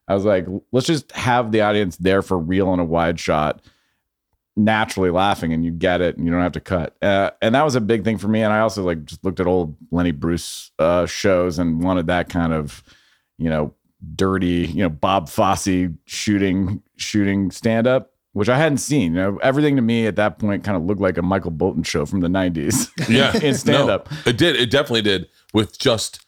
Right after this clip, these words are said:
Speaker 2: it, you, 'cause what was big at the time was half hours.
Speaker 1: Yeah.
Speaker 2: And half hours were just very cookie cutter, mass produced.
Speaker 1: Yeah.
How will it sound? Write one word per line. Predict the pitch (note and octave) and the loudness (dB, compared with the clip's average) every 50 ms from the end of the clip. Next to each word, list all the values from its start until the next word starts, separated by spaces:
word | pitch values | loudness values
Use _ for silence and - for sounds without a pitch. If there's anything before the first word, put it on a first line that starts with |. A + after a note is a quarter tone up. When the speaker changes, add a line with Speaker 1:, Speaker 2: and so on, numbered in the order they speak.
| _ _ _ _ _ | _ _ _ _ _
Speaker 2:
it, | B2 C3+ - | 0 0 2
you, | C3+ C#3+ C#3 B2 | 2 0 0 0
'cause | A2 C#3 C3+ A2+ | 2 0 0 2
what | G#2+ A#2+ B2+ | 2 0 0
was | A2+ A#2 G2+ | 0 0 -2
big | F2 F2 B2+ C3 D3 | 0 0 0 2 2
at | C#3 | -2
the | - G#2+ | -2 0
time | A2 G#2+ G2+ G2+ | 0 0 2 2
was | G#2 G2 - - - | -2 -4 -6 -8 -8
half | - G2+ G#2+ G2+ G2 | -2 -2 -2 0 2
hours. | A2+ A2 A#2+ G#2+ F2+ A#1+ A#1+ - - - - _ | 2 2 2 2 0 -2 -4 -8 -10 -16 -6 _
Speaker 1:
Yeah. | A2 A2 A2 F2+ - - | 2 2 2 2 0 -2
Speaker 2:
And | G2 G2 | -2 0
half | A#2 B2 A#2 G2 | 0 0 0 2
hours | A#2 A#2+ C3 B2+ A#2 A2 G2 F2 | 2 2 2 2 2 0 0 0
were | G2 G#2 G2+ | 0 -2 0
just | D#2+ A2 G#2+ G2 F2+ - - - - _ _ _ _ _ _ _ _ _ _ _ _ _ _ _ _ _ _ _ _ _ _ _ _ _ _ _ _ | 2 2 0 0 0 -4 -12 -14 -20 _ _ _ _ _ _ _ _ _ _ _ _ _ _ _ _ _ _ _ _ _ _ _ _ _ _ _ _
very | A#2+ G#2 B2+ B2 C3 C3+ C#3+ C#3+ C#3 B2+ | 0 2 4 4 4 4 4 2 0 0
cookie | - - - C3+ - - B2+ G#2+ | -4 0 0 0 0 0 -4 -2
cutter, | - A#2+ A2+ G#2 A2 G#2+ | 2 2 2 4 2 0
mass | G2+ G2+ G2 G2 F#2+ - | 2 0 0 0 -2 -4
produced. | - - G2+ F2 F2 F#2+ F#2+ F#2+ E2+ | -4 -4 -4 -2 0 0 0 2 2
Speaker 1:
Yeah. | E2+ D#2 C#2 | 2 0 -2